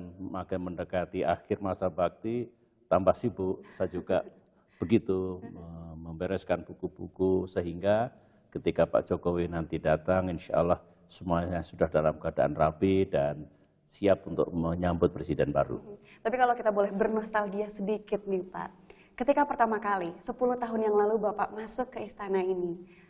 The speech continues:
Speaker 2: kesan pertama apa, Pak?
Speaker 1: Ya, kesan pertama, ma-, barangkali dari luar sepertinya istana yang megah,
Speaker 2: <laughs>
Speaker 1: istana yang indah,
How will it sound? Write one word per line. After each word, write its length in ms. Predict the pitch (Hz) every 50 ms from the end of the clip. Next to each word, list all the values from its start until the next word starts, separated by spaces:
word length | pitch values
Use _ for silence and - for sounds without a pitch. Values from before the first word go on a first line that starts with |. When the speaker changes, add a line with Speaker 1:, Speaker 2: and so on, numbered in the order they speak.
| - - _
Speaker 2:
kesan 320 | - 285 - - 269 262 262
pertama 380 | 262 254 247 247 247 240 254 294
apa, 220 | 403 - - 254 240
Pak? 220 | - - 117 - - - - - _ _ _ _ _ _ _ _ _ _ - _ _ _ _ _ _ _ _
Speaker 1:
Ya, 480 | - 147 135 139 139 135 135 127 120 -
kesan 400 | - - - - 123 120 117 -
pertama, 880 | 117 110 - - 120 113 110 110 113 120 127 135 143 139 120 87 - - - - - _ _ _ -
ma-, 140 | - 92 85
barangkali 680 | - - 95 98 95 95 - 95 92 95 101 110 117
dari 320 | - - 95 87 92 92 87
luar 320 | 92 90 92 104 113 113
sepertinya 720 | 107 - 110 - 98 85 - 98 92 87 92 92 92 95 -
istana 400 | - 85 - - 78 78 78 78
yang 160 | 78 78 80
megah, 640 | 87 101 98 - - 117 117 117 113 113 117 117 113 - -
Speaker 2:
<laughs> 100 | - - 202 -
Speaker 1:
istana 320 | - - 92 82 76 78
yang 240 | 76 78 80 78 80
indah, 720 | - 110 120 117 107 107 104 104 104 101 101 107 107 -